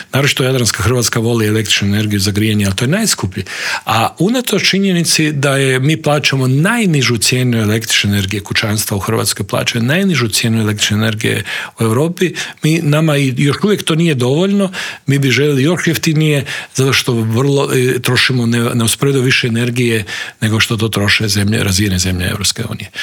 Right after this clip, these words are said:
Znači, Hrvatska ima, je prilično rastrošna u energiji. Za, e, za jedinicu, m, e, ekonomske aktivnosti mjereno B D P-om mi trošimo šest puta više energije nego Austrija.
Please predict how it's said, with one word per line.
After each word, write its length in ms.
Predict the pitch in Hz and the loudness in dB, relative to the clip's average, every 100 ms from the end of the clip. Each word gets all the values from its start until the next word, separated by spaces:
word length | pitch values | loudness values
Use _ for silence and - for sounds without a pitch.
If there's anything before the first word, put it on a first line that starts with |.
| - - | -8 -4
Znači, 240 | 113 127 | -2 -2
Hrvatska 480 | - 160 185 - 143 | 0 0 0 0 0
ima, 320 | 151 151 127 - - - _ | 2 0 -2 -6 -10 -14 _
je 260 | 120 123 110 | 0 0 0
prilično 680 | - 139 175 185 - 135 | -2 2 2 2 2 2
rastrošna 640 | 113 117 113 - 110 - 98 | 0 0 0 0 -2 -2 -2
u 40 | |
energiji. 460 | 101 95 85 - - - - _ _ - - - _ _ | -2 -2 -4 -8 -10 -14 -20 _ _ -20 -20 -20 _ _
Za, 300 | 120 117 110 | -2 0 0
e, 580 | 123 117 120 127 120 120 | 0 0 0 0 0 2
za 160 | 110 120 | 2 2
jedinicu, 540 | 120 123 175 185 - 123 - | 2 2 2 2 0 -2 -2
m, 400 | 123 123 123 131 | -2 0 0 0
e, 840 | 127 127 120 120 110 113 120 123 139 | 0 0 0 -2 -4 -4 -4 -2 -2
ekonomske 420 | 135 127 107 - | 0 0 0 -2
aktivnosti 480 | 101 123 123 113 117 | -2 -2 0 0 0
mjereno 380 | 110 113 113 107 | 0 2 0 0
B 140 | 107 | 0
D 140 | 101 | 0
P-om 360 | 95 139 147 120 - - - - | 0 0 0 -2 -6 -10 -6 -4
mi 80 | |
trošimo 420 | 123 131 117 123 104 | 0 0 2 0 0
šest 240 | 143 143 - | 0 -2 0
puta 220 | 135 127 | -2 0
više 280 | 127 123 113 | 0 2 2
energije 340 | 110 110 107 | 0 0 0
nego 240 | 101 95 95 | 0 0 0
Austrija. 500 | 85 92 - - | 0 -2 -6 -10